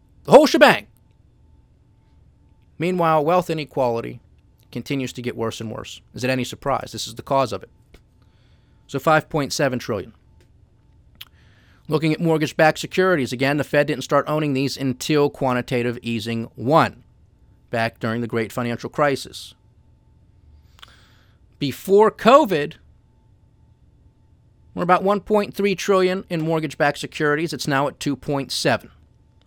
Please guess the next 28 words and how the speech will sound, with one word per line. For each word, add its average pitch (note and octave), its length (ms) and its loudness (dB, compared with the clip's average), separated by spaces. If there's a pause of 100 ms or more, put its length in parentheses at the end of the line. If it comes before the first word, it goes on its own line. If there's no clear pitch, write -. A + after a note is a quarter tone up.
So C#3+ 340 -2
they've D3+ 260 -2
basically F3+ 500 2
doubled F3 440 4
their E3 120 0
holdings C3+ 600 -2 (480)
of C#3+ 160 -4
mortgage-backed D#3 680 2
securities B2 680 -4 (680)
just F#3 320 2
since E3 300 -2
the D#3+ 120 -4
onset C#3+ 440 -2
of B2+ 140 -10
covid B2 320 -2
nineteen. A#2+ 600 -6 (600)
So D#3 200 2
congratulations F3 1160 2
to C3+ 120 -2
all D#3+ 360 4
of F3+ 120 -2
those F3+ 240 2
people F#3+ 440 2
out B2+ 240 2
there, B2 160 0
millions A3 440 0
of G3 120 -2
Americans, D#3+ 800 -4